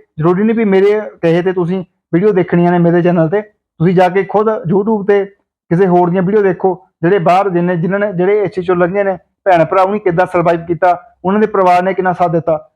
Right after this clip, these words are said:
ਸੋ ਬਹੁਤ ਸਾਰੀਆਂ ਗੱਲਾਂ ਹੋ ਜਾਂਦੀਆਂ ਨੇ। ਅੱਜ ਮੈਂ ਇਹ ਵੀਡੀਓ ਤਾਂ ਹੀ ਬਣਾ ਰਿਹਾ ਵੀ ਤੁਸੀਂ, ਅ, ਸਾਡੇ ਮਤਲਬ ਇਹ ਜਿਹੜੀ ਅਣਗਹਿਲੀ ਕਾਰਨ ਜੋ, ਜੋ ਮੈਂ ਹੰਢਾ ਰਿਹਾ, ਜੋ ਮੈਨ-, ਮੇਰੇ ਵਾਂਗੂ ਪਤਾ ਨਹੀਂ ਹੋਰ ਭੈਣ ਭਰਾ ਪਤਾ ਨਹੀਂ ਕਿੰਨੇ ਘਰੇ ਹੋਣੇ ਜਿਨ੍ਹਾਂ ਨੇ ਇੰਨਾ ਦੁੱਖ ਹੰਢਾਇਆ,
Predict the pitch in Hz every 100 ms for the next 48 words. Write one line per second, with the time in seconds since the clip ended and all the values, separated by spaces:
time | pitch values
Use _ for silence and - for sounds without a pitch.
0 | _ 202 165 190 214 214 214 180 175 165
1 | 156 151 151 156 208 226 _ _ 156 156
2 | 180 190 180 196 208 185 170 170 160 151
3 | 180 185 180 160 190 185 _ _ - -
4 | 165 165 190 202 190 180 214 202 180 190
5 | 214 196 180 185 214 185 175 175 _ _
6 | _ _ _ _ _ _ - 160 185 208
7 | 196 170 175 170 170 185 185 165 175 175
8 | 160 165 170 175 160 170 170 190 190 170
9 | 175 165 156 160 _ _ _ - 185 170
10 | 190 185 175 185 180 180 190 208 185 160
11 | 160 170 180 190 196 196 _ _ 165 180
12 | 175 185 185 196 160 143